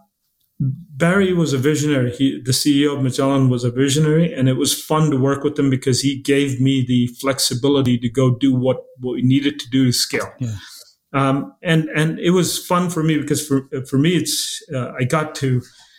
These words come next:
Speaker 1: go back into a C I O, C T O role, uh,
Speaker 2: Yeah.
Speaker 1: after doing the C E O role at,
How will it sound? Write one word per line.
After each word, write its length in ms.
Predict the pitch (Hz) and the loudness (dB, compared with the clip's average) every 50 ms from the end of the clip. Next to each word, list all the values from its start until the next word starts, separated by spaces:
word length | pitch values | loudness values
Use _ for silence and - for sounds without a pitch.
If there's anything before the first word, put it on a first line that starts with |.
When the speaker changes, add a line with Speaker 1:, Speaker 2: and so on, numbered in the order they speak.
| _ _ _ _ | _ _ _ _
Speaker 1:
go 160 | - 156 151 135 | 0 0 2 2
back 300 | 151 147 151 160 160 160 | 0 0 -2 -2 -2 -2
into 200 | 143 131 131 131 | -2 0 0 0
a 40 | |
C 180 | 127 - 147 139 | 0 2 2 2
I 180 | 135 131 131 139 | 2 2 2 2
O, 80 | 135 | 0
C 280 | 127 - - 135 127 127 | 0 0 0 -2 -2 -4
T 220 | - - 131 127 | -2 0 2 2
O 120 | 131 143 147 | 4 4 2
role, 380 | 131 123 131 110 98 101 139 175 170 - - - | 2 0 -2 -4 -4 0 0 0 0 0 -6 -6
uh, 120 | 135 135 135 | -4 -2 0
Speaker 2:
Yeah. 80 | 139 135 | 2 2
Speaker 1:
after 220 | 139 - - 143 135 | 2 0 0 -2 -2
doing 300 | 117 123 135 139 131 127 | 0 0 0 2 2 2
the 80 | 120 | 0
C 340 | - - 123 123 123 123 123 | 0 0 2 2 4 4 4
E 40 | 135 | 4
O 120 | 147 156 | 4 2
role 320 | 135 131 127 131 131 127 | 2 2 2 2 2 2
at, 60 | 120 | 0